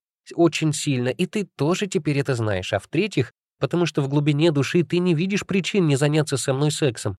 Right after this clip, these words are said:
Ты просто разделяешь общепринятые взгляды на этот счет, то есть веришь в то,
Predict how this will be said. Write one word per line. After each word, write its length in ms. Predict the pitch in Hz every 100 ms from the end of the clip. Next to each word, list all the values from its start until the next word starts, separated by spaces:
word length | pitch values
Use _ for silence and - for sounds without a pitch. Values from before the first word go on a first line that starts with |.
| _ _ _ _ -
Ты 80 |
просто 320 | 139 220 - 165
разделяешь 520 | 127 123 143 180 -
общепринятые 720 | 127 - 120 180 175 - 113
взгляды 480 | 107 104 139 180 196 _ _ -
на 160 | 151
этот 200 | 165 160
счет, 320 | - - 131 - _ -
то 80 | 170
есть 180 | 160 135
веришь 320 | 160 151 -
в 80 | -
то, 240 | - 165